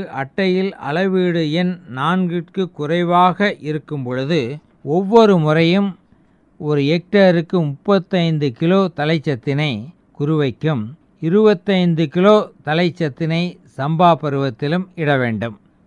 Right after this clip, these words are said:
காவிரி பாசன பகுதியில் துத்தநாக பற்றாக்குறை பரவலாக தென்படுவதால், ஒரு ஹெக்டேருக்கு இருபத்தைந்து கிலோ துத்தநாக சல்பேட்டை ஐம்பது கிலோ மணலுடன் கலந்து விதைப்பிற்கு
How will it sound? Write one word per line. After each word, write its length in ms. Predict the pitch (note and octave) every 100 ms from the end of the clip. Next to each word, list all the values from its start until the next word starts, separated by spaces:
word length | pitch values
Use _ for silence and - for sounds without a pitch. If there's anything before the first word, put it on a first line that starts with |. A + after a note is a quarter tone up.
| _ -
காவிரி 480 | E3+ A3 A#3+ A3 D#3 D3+
பாசன 340 | F3+ F#3 G3+ F3 E3
பகுதியில் 500 | C#3+ D3+ D3 F3+ F#3+ D3
துத்தநாக 720 | D#3+ D#3 A3 G#3 G3+ F#3+ D#3 -
பற்றாக்குறை 680 | C#3+ E3+ D#3+ C#3 D3+ E3 D#3+ A#2 A2 - _
பரவலாக 640 | C#3 D#3+ D#3+ D#3 E3+ E3+ E3 -
தென்படுவதால், 800 | D3 D3 C3 A2+ A2+ D#3+ B2+ C#3+ - _ C3+
ஒரு 200 | C#3 C#3
ஹெக்டேருக்கு 800 | D#3+ F3+ - A3+ F#3 D#3+ - F#3+ D#3 B2 F2+ C#3
இருபத்தைந்து 760 | E3 G#3 G3+ E3+ F#3 E3+ D#3+ D3+
கிலோ 280 | C3 F3 G3+ G#3 F3+ -
துத்தநாக 540 | D3 G3 F#3+ F3 D#3+ C3
சல்பேட்டை 580 | D3 C#3+ C3+ C3 A#2 F3 A#2+ C3 - _ A#2 E3
ஐம்பது 400 | F#3+ F#3 E3+ D#3 -
கிலோ 240 | F3+ G3+ G3+ F3 -
மணலுடன் 640 | C#3 D#3 F#3 F3 E3 E3 D3
கலந்து 480 | C#3 C#3+ F3 F#3 G3+ G3 -
விதைப்பிற்கு 640 | C#3+ E3 D#3 - - -